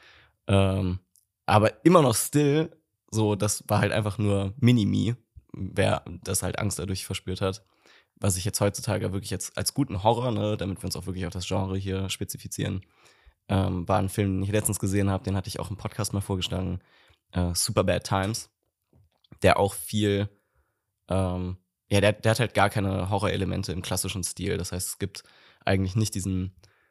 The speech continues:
ähm, klassischen Mörder jetzt, der, der dich heimsucht und sowas. Es gibt auch keinen Geist oder Dämonen, sondern es ist eine ganz merkwürdige Erfahrung von, ähm, Schuldgefühlen und was die mit einem machen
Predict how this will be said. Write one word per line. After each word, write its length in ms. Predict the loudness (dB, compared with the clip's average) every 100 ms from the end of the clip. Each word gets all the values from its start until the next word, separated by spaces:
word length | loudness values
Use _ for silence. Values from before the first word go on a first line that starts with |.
| _ _ _ _
ähm, 420 | 0 0 0 -6 -10 _ 0
klassischen 540 | 4 4 2 0 2
Mörder 340 | 4 4 4
jetzt, 340 | 0 0 -2 0
der, 280 | 0 0 -2
der 160 | -6
dich 160 | -4 -2
heimsucht 460 | 0 0 -2 -4
und 80 | -6
sowas. 240 | -4 -4 -6
Es 100 | -10
gibt 140 | -12
auch 80 | -12
keinen 180 | -10 -6
Geist 360 | -2 -2 -4
oder 120 | -8
Dämonen, 440 | -6 -2 0 0 -2 -10 -20 _
sondern 240 | -2 0
es 120 | 0 -2
ist 160 | -2
eine 120 | -4 0
ganz 420 | 4 6 4 2 0
merkwürdige 540 | 0 0 -2 -4 -2
Erfahrung 560 | -4 -4 -4 -4 -4 -6
von, 420 | -6 -6 -4 -8 _ _ _ _ _ -6
ähm, 380 | -2 -2 -4 -8 -4
Schuldgefühlen 840 | 2 4 4 -2 -8 -6 -4 -4
und 140 | -4
was 160 | -4 -6
die 80 | -6
mit 140 | -6
einem 140 | -4 -2
machen 420 | -4 -4 -8